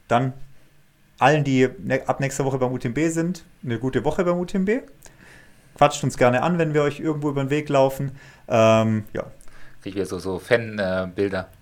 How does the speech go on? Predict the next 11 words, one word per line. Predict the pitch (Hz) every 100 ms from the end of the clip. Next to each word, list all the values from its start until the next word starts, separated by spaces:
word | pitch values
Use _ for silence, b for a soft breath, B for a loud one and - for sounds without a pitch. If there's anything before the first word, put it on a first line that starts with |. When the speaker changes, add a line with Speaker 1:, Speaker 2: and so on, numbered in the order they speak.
| -
Speaker 1:
<laughs> | - - - 160 - 151 - 147 - B 180 B B B -
Speaker 2:
Also | - 87
es | 92
ist | 98
ein |
bisschen | 120 113
ver-, | 117 110
verstörend, | - 107 - 135 147 151 -
aber | 110 104 101 95 98
gerne | 98 98 98 90
Fanbilder. | - 90 85 85 82